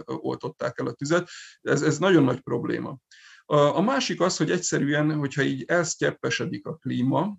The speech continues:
ö, onnantól kezdve gazdaságosan nem is termelhetők le ezek az erdők. Tehát az a, az utolsó mencsvár sem működik, hogy, ö, ugye a helyi gazdálkodók számára ez ugye profitot jelent, mert nem fog azt jelenteni,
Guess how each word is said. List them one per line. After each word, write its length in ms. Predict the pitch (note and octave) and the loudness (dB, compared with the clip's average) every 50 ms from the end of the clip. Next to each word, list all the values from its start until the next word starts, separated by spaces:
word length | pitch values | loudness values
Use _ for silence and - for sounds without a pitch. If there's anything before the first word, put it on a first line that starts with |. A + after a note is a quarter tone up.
| _ _ | _ _
ö, 260 | - C#3+ C#3 C3+ C#3 C3+ | -6 -2 0 2 2 2
onnantól 380 | - - A3+ A3+ A3 C#3+ B2 | 0 0 -2 -2 -2 -2 -4
kezdve 380 | - C#3+ C#3+ C#3+ C#3+ D3 D3 C#3 | 0 0 0 0 0 0 -2 -2
gazdaságosan 1040 | C3+ D3+ E3+ E3+ D#3 D3 C3 - - E3+ E3 C#3 C3 C3 - - C3 B2+ C3 - - | 0 0 0 0 0 0 -2 -2 0 -2 -2 0 -2 -4 -2 -2 -2 -2 -2 -4 -4
nem 160 | C#3+ C#3 C3 | -2 -2 0
is 180 | B2+ - - | 0 -2 -4
termelhetők 680 | - C#3 - - B2 A2+ A#2 - - - - B2+ - - - | -2 -2 -2 -2 -2 -2 -4 -4 -6 -8 -8 -8 -8 -6 -6
le 60 | B2+ | -4
ezek 260 | G2+ A#2+ A#2+ B2 - | -4 -4 -6 -8 -10
az 140 | - - - | -10 -8 -6
erdők. 320 | A2+ G2+ - A#2+ - D3+ | -4 -4 -4 -6 -8 -10
Tehát 160 | - - - - | -8 -10 -4 0
az 180 | - F#3 E3 | 0 2 4
a, 140 | D#3 D3 C#3+ | 6 6 6
az 260 | C#3 - - _ - | 4 2 -2 _ -8
utolsó 440 | F3 D#3+ E3 C3+ C3 - - C3+ C3 | -6 -4 -2 -2 -2 -2 -2 -4 -4
mencsvár 540 | C3 C#3 D3+ D3 C#3+ - - - - - - | -2 -2 -2 -2 -2 -4 -6 -6 -4 -4 -4
sem 220 | - - C3+ C3 | -6 -6 -4 -4
működik, 600 | C3 C3 F#2 - - - C3 B2+ C3+ D#3 D#3 - - - - - - _ _ | -2 -2 -2 -4 -4 -4 -4 -2 0 -2 -2 -4 -10 -20 -20 -20 -20 _ _
hogy, 280 | - C3 C#3 C#3 C3 | 4 6 6 6 6
ö, 280 | C#3 C#3 C#3 C3 C3+ C#3 C3+ - _ _ _ _ - | 6 6 6 6 4 2 0 -4 _ _ _ _ -6
ugye 200 | - C#3+ D3 C#3+ | -2 2 4 4
a 60 | D3+ | 6
helyi 280 | D#3 E3 D#3 D3 C#3 | 6 6 6 4 2
gazdálkodók 720 | C3 C#3 D3 D3 C3 C3 C3+ C3+ C3 - C#3 C3 B2+ B2+ - | 2 2 0 0 0 0 -2 -2 -2 -2 -4 -4 -4 -2 -2
számára 680 | - - C#3+ C#3 B2+ B2+ B2 B2 B2 B2+ C3 C3+ B2+ | -2 0 2 2 2 0 0 0 2 4 4 4 4
ez 140 | A2+ B2 - | 2 0 -2
ugye 160 | C3 C3 B2+ | -2 -4 -4
profitot 560 | B2+ - D3 C#3+ - - - - - - - - | -2 -2 -2 -4 -2 -4 -6 -6 -6 -8 -6 -4
jelent, 240 | D3 D3+ D3+ D3 | -2 0 0 0
mert 140 | D3 D3 D3+ | 0 0 -2
nem 140 | E3+ A3+ G#3+ | -2 -2 -4
fog 180 | - D#3 C#3+ C#3 | -4 -4 -2 -2
azt 180 | C3 - - | -4 -4 -4
jelenteni, 540 | D3 C#3+ C#3+ C#3+ C#3 C3+ D3+ C#3+ D#3+ E3+ D#3+ | -4 -2 -2 -2 -2 -2 0 0 0 0 -2